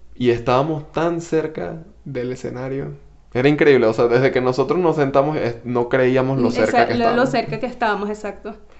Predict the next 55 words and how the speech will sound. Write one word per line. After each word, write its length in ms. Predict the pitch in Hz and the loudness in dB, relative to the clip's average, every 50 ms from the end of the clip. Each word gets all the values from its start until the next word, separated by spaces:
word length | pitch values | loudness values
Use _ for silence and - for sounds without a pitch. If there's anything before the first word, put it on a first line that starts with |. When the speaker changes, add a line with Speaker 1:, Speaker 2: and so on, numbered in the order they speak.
| - - - - | -20 -20 -10 -8
Speaker 2:
Y 540 | 262 254 240 240 240 240 233 233 226 233 233 | -6 -2 -2 0 0 -2 -2 -4 -6 -4 -2
hice 260 | 262 254 254 - 302 | -2 -2 0 0 -2
un 100 | 302 269 | 0 0
poco 200 | 262 240 240 247 | -2 -4 -2 -2
de 100 | 269 294 | -2 -2
investigación 800 | 294 269 254 233 - - 226 202 185 180 185 - 220 202 208 220 | -2 -2 -4 -6 -6 -4 -4 -2 -2 -4 -6 -6 -6 -4 -4 -4
para, 460 | - 240 202 175 175 165 170 170 - - | -6 -6 -4 -4 -6 -6 -6 -12 -16 -14
pues, 180 | - 190 175 180 | -12 -10 -8 -4
dato 260 | 202 214 220 214 247 247 | -2 -2 -2 -4 -8 -6
curioso, 500 | 247 214 208 208 196 196 - 208 190 - | -6 -2 -2 -2 -2 -4 -8 -12 -12 -10
pues. 180 | - 190 196 - - - - - - - - - | -10 -12 -12 -12 -16 -20 -20 -20 -20 -20 -12 -6
Eh, 180 | - 233 226 | -4 -2 -2
las 140 | 226 226 226 | -2 -4 -4
personas 480 | - - 226 220 - 240 233 240 254 269 | -6 -6 -6 -6 -6 -6 -4 -4 -4 -4
de-, 100 | 302 285 | -4 -2
con 160 | 339 294 254 | -2 -4 -4
discapacidad 680 | 240 233 - 226 214 214 214 208 - 226 220 214 226 226 | -4 -8 -8 -10 -8 -8 -8 -8 -6 -6 -4 -4 -4 -4
pueden 300 | - 233 233 226 233 240 | -4 -4 -4 -4 -2 -2
llamar 340 | 240 240 240 220 208 202 208 | -2 -2 -2 -2 -4 -4 -4
a 120 | 208 220 214 | -6 -6 -8
estos 220 | - - 247 240 | -8 -8 -6 -4
lugares 400 | 240 226 208 202 202 190 208 220 | -2 -2 -2 -2 -4 -4 -6 -6
donde 180 | 226 220 214 208 | -6 -6 -6 -8
van 140 | 202 190 202 | -8 -8 -10
a 40 | |
hacer 180 | 202 196 220 214 | -10 -10 -10 -10
los 100 | 220 220 | -10 -12
conciertos 600 | 214 - 226 214 208 - 226 233 240 - 349 339 294 | -8 -8 -8 -8 -6 -4 -6 -6 -4 -2 -2 -2 -2
y 80 | 240 | -4
pueden, 300 | - - 220 220 220 220 | -6 -6 -6 -4 -4 -4
este, 340 | 233 233 226 - 254 233 220 | -4 -6 -6 -4 -4 -2 -2
decir 340 | 214 214 214 - 220 202 - | -2 -4 -6 -4 -6 -6 -6
que 140 | - 214 214 | -4 -4 -4
ellos 200 | 208 214 226 226 | -4 -4 -4 -4
van 140 | 233 220 214 | -4 -2 -2
a 60 | 214 | -2
ir 80 | 208 | -4
para 160 | 202 220 214 208 | -4 -4 -4 -4
allá 240 | 202 240 294 359 | -4 -4 -4 -4
y 100 | 403 294 | -4 -6
ya 140 | 208 208 202 | -6 -6 -4
directamente 840 | 202 202 208 202 202 - 214 208 202 196 196 196 208 202 196 202 - - - - - - - | -4 -4 -4 -4 -6 -6 -6 -6 -6 -8 -8 -10 -12 -14 -14 -14 -18 -20 -20 -20 -20 -14 -10
lo, 180 | 214 208 214 | -6 -4 -2
o, 200 | - 240 262 254 | -2 0 0 0
o 40 | 262 | 0
sea, 260 | 262 277 254 226 208 | 0 2 2 4 6
obviamente 460 | 240 247 254 262 277 302 294 285 302 | 6 6 6 4 2 2 0 -2 -2
pagas 300 | - - 226 233 240 - | 0 2 0 0 0 -4
tu 80 | - 269 | -6 -6
entrada, 340 | 226 233 240 247 294 339 339 | -6 -4 -2 -2 0 0 0
pero 200 | 277 220 202 196 202 | -2 -2 -2 -2 -2
es 100 | 208 208 | -2 -4
una 200 | 233 233 240 233 | -4 -4 -4 -4
forma 320 | - 214 196 202 208 208 | -4 -6 -4 -4 -4 -4
de, 380 | 214 202 202 185 - - - | -4 -6 -6 -8 -10 -12 -16